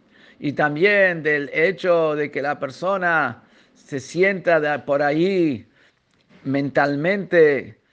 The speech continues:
tenga una molestia con otra persona por algo que hizo, por algo que, que, que, que, que dijo, aunque no llegó a un enojo, pero sí es una, mentalmente es un, es un enojo mental.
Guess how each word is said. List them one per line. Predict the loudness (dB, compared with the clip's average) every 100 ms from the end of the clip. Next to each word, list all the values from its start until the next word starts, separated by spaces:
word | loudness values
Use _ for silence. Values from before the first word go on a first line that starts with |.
| _ _ _
tenga | 0 0 2 4 4 0 -6 _
una | -6 -4 -2
molestia | -2 0 2 0 -4 -2 -2
con | -2 -4
otra | -2 -2 -2
persona | -4 -6 -4 -4 -4 -4 -6
por | -8 -4
algo | -4 -4
que | -6
hizo, | -4 -4 -6 -4 -4
por | -2
algo | -2 -2 -2
que, | 0 0 -2 -14 -20 _ _
que, | -2 0 0 -8
que, | -4 -2 -2 -4 -4 -4 -6 -12 -20 _ _ _ _
que, | -10 -10 -12 -16 -18 -20 _ _
que | -10 -10 -12 -14
dijo, | -4 -2 -2 0 2 2 -2 -10 _ _ _ _
aunque | -8 -4 0
no | 4 4
llegó | 4 2 4 4
a |
un | 4 0
enojo, | -4 -4 -4 -6 -6
pero | -4 -4
sí | -6 -4 -4
es | -4
una, | -8 -10 -6 -4 -6 -10 _ _
mentalmente | -8 -6 0 0 0 -6 -4 -2
es | -2 -2
un, | -6
es | -4 -4 -4
un | -8 -8
enojo | -6 -4 -4
mental. | -4 -6 -4 -4